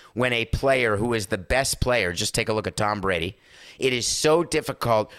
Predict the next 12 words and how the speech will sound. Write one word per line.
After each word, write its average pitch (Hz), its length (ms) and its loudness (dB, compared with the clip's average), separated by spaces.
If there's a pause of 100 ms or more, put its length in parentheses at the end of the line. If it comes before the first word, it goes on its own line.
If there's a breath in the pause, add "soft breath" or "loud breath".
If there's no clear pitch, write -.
for - 160 0
a 113 60 2
player 139 460 2
who's 127 180 -2
the 113 100 0
best - 600 -4 (1040 soft breath)
to 131 120 0
decide 113 600 -2
to 92 140 0
hang 101 260 -2
him 90 100 -2
up - 220 -2